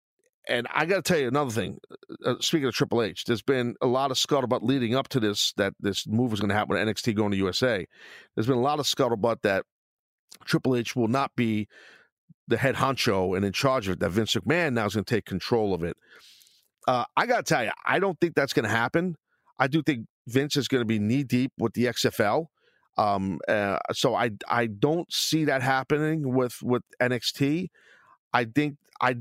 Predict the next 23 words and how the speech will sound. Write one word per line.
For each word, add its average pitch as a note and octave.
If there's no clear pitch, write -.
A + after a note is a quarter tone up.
that E3
would F3
be C#3
a A#2+
real C#3+
kick -
in C3+
the A2+
nuts A2
from G#2
Vince A#2+
to -
Triple A2
H -
to A#2
just A#2+
take B2
this -
thing A2
over A2+
now. B2+
I, -
I, -